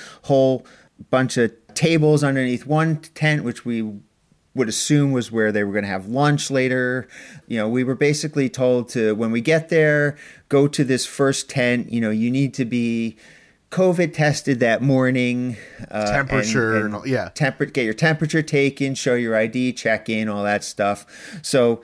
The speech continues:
Speaker 1: you know, once we got there, you know, we headed right over to that tent and they were, you know, ready for us. So it was okay we got there early. And I think they were actually happy we got there early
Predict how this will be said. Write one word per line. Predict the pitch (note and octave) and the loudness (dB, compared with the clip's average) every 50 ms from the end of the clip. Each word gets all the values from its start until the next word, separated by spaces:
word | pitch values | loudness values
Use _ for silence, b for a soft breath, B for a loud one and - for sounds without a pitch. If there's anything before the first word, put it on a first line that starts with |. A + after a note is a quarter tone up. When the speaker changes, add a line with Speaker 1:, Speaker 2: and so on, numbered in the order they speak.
| B B | B B
Speaker 1:
you | B2 | -2
know, | B2+ A#2+ | -2 0
once | A#2+ C3+ C#3+ - - | 0 0 -2 0 0
we | D#3 | 0
got | C#3 C3 A#2 A#2+ A2+ - | 2 2 2 2 0 0
there, | - A#2+ A#2+ A2+ A2+ A2+ A2+ A2+ A2+ - B B B B B B B | 0 0 2 2 2 2 2 0 -2 -4 B B B B B B B
you | B - G#2 | B -8 -6
know, | F#2 F#2 F#2+ G2 G2+ G#2 G2 - - _ _ - | -6 -4 -4 -4 -6 -8 -10 -14 -20 _ _ -4
we | A#2+ A2+ G#2+ G#2+ | 0 0 0 0
headed | A2 B2 A#2 A#2 A#2+ A#2 | 0 0 0 0 0 0
right | A2+ A#2+ A#2+ B2 | 0 0 2 2
over | B2+ B2+ C3 B2+ | 2 2 0 -2
to | - - C3 | -4 -4 -2
that | B2+ B2 A#2+ - | -2 -2 -2 -2
tent | - B2+ B2+ D#3+ F3+ D#3 - | -4 -4 -4 -2 -4 -4 -4
and | G2+ G2 G2+ G2+ | -6 -6 -4 -4
they | G2 G#2+ | -4 -2
were, | A2 G#2+ G#2+ G#2+ G#2+ G#2 G2+ - | -2 -2 -2 -2 -4 -4 -6 -8
you | - G#2+ | -10 -10
know, | G2 G2 G#2 G#2+ G2+ G#2+ | -8 -8 -8 -10 -8 -4
ready | - A#2 B2 D#3+ F#3 | -2 -2 0 0 -2
for | D3 - G2+ G2 | -2 -4 -4 -2
us. | F#2+ G2+ G#2+ - | -2 -2 -4 -4
So | - - G2 G2+ G#2 | -6 -6 -6 -4 -4
it | |
was | G#2+ A2+ A2+ C3+ | -4 -4 -6 -6
okay | A#2+ - - C#3 B2 A#2 | -6 -4 -2 0 0 0
we | G#2+ A2+ A2 | 0 0 0
got | G#2+ G#2+ G#2 G2+ | 0 0 -2 -2
there | - G2 G2 | -2 -4 -4
early. | F#2 F#2 F#2 F2+ F2+ F2+ F#2 F#2+ F#2+ | -2 -2 -4 -4 -4 -4 -4 -4 -4
And | F#2 F#2 | -6 -6
I | F#2 | -6
think | - G#2+ G2 - | -6 -6 -4 -2
they | A2 G#2 | -2 0
were | G2 G#2 | 2 2
actually | G2+ G2 - - G2+ | 0 0 -2 -4 -6
happy | G#2 G2+ G2 F#2 - G2 | -4 -4 -4 -4 -6 -8
we | F#2+ F#2 F#2 | -8 -8 -6
got | G2 G2 F#2+ F2+ | -6 -6 -8 -8
there | - F#2 F#2+ | -8 -8 -8
early | F2+ F#2 F#2 F2 F#2+ G2 G2 - | -6 -8 -8 -8 -8 -8 -8 -10